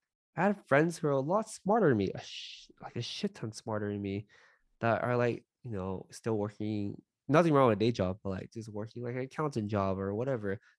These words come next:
something that I feel like is below their p-, or, like, full potential, because we were never offered the resources or told that we can do it,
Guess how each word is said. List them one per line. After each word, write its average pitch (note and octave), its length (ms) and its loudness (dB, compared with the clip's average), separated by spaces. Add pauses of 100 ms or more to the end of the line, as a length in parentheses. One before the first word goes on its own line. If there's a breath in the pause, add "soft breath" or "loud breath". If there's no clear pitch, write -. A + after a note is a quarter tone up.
(300)
something E3+ 260 0
that A#2+ 180 4
I B2+ 80 4
feel A#2+ 300 2
like G#2 180 2
is G2 180 -10
below G#2+ 280 2
their G2 260 -2 (200)
p-, - 80 -20 (420)
or, G#2 80 0
like, G2 180 -6
full A2 140 -6
potential, G#2+ 640 -6 (520 soft breath)
because A#2+ 320 -2
we B2 80 -8
were D#3 160 4
never B2 680 4 (280)
offered A2 340 -4
the G#2 80 -2
resources B2+ 840 -4 (140)
or G#2+ 100 -4
told A2+ 420 -6
that F#2+ 180 -4
we G2 100 -8
can F#2+ 220 -10
do F2 160 -6
it, - 140 -12